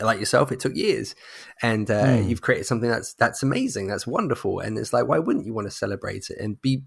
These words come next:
Speaker 1: incredibly proud of, of what that was? And I always find the, the varying reactions to that question, uh, I guess, interesting. I understand the,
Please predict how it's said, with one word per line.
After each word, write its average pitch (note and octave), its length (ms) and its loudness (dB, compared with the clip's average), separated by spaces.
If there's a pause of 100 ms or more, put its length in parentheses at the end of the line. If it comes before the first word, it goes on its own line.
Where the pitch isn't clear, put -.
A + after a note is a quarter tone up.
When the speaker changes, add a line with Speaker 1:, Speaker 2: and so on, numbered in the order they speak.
(180)
Speaker 1:
incredibly D3+ 640 0
proud F3+ 400 2
of, G2+ 160 -6 (400)
of A2 220 0
what - 220 2
that F#2 200 2
was? A2+ 600 2
And A#2+ 100 2
I B2+ 60 6
always E3+ 240 4
find C3 260 4
the, A#2 140 4
the A#2 80 0
varying B2+ 420 8
reactions A#2 580 2
to G#2+ 80 -2
that A2 180 2
question, G#2+ 420 -2 (420)
uh, G2 480 0
I - 80 0
guess, - 220 0
interesting. B2 560 0
I B2 80 2
understand A#2 540 2
the, G2+ 200 -2